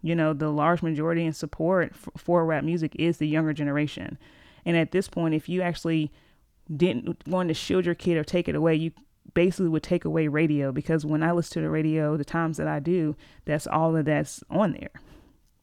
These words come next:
And so I couldn't imagine as a kid, I didn't, I didn't get to listen to the radio. You know, for me,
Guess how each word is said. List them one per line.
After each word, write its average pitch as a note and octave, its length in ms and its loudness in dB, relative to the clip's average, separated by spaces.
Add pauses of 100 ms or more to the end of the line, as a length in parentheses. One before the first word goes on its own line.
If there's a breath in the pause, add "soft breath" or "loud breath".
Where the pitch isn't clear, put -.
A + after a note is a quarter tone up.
(420)
And - 120 -8
so F3+ 60 0
I E3+ 80 4
couldn't F3 180 2
imagine E3 280 2
as D#3+ 120 -2
a D3 40 -6
kid, E3 280 0
I D#3+ 100 0
didn't, D#3+ 220 -4
I D3+ 60 -2
didn't D#3 360 -6
get E3 140 0
to D#3+ 60 -4
listen D#3+ 200 -4
to D3+ 60 -4
the C#3+ 80 -4
radio. D3 500 -4 (640 soft breath)
You F3 140 0
know, D#3 160 2
for E3 180 -2
me, F3 420 2